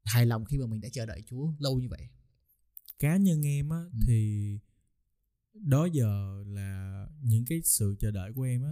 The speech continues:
Speaker 2: nó thực sự ra nó cũng chỉ là nhỏ thôi. Và thực sự ra đối với em tới tận bây giờ thì cái việc mà em chờ đợi trong quân ngũ vẫn là cái việc lớn nhất.
Speaker 1: Ừ.
Speaker 2: Còn hàng ngày, những cái việc chờ đợi hàng ngày thì, ờm, nó, em, em nghĩ là nó, nó là những cái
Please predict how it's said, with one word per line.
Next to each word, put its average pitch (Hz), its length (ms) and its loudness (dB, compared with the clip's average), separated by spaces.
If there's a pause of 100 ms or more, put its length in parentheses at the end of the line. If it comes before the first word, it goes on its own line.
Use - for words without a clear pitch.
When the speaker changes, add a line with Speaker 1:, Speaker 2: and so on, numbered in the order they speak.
(100)
Speaker 2:
nó 165 60 -8
thực 123 160 0
sự 95 120 -6
ra 113 160 -8
nó 139 260 -8
cũng 101 360 -12
chỉ 113 120 -6
là 110 160 -6
nhỏ 101 440 -8
thôi. 117 320 0 (400)
Và 104 220 0 (100)
thực 110 120 2
sự 107 160 -2
ra 120 120 -4
đối 131 200 0
với 165 120 -2
em 127 120 -4
tới 143 160 -10 (100)
tận 104 200 -8
bây 117 100 -6
giờ 104 200 -6
thì 104 100 -12
cái 139 400 -10
việc 107 240 -6
mà 101 80 -10
em 107 120 -14
chờ 107 120 -12
đợi 98 180 -14
trong 117 140 -6
quân 117 180 -4
ngũ 98 160 -8
vẫn 123 180 -8
là 107 100 -6
cái 123 200 -12
việc 110 260 -10
lớn 127 220 -6
nhất. 190 180 0 (120)
Speaker 1:
Ừ. 123 60 0 (220)
Speaker 2:
Còn 104 260 -2
hàng 104 280 -6
ngày, 104 280 -8
những 107 160 -12
cái 151 100 -6
việc 120 200 -6
chờ 104 100 -8
đợi 98 140 -8
hàng 104 180 -12
ngày 101 260 -12
thì, 101 260 -10 (400)
ờm, 202 680 -6 (540)
nó, 160 200 -2
em, 135 280 -10
em 131 160 -10
nghĩ 113 120 -2
là 127 160 -6
nó, 139 180 -8
nó 175 120 -8
là 131 140 -6
những 107 220 -8
cái 160 240 -12